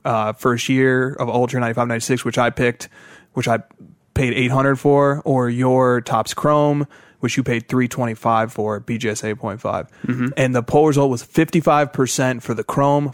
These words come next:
Speaker 1: forty-five percent for the gold medallion, and a hundred and eighteen people voted. So it was pretty close,
Speaker 2: Yeah.
Speaker 1: but it was, like,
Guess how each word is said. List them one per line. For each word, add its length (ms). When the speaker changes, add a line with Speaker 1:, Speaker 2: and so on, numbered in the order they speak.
Speaker 1:
forty-five 480
percent 340
for 120
the 60
gold 220
medallion, 560
and 80
a 40
hundred 240
and 100
eighteen 340
people 280
voted. 440
So 280
it 100
was 160
pretty 420
close, 800
Speaker 2:
Yeah. 180
Speaker 1:
but 340
it 120
was, 560
like, 400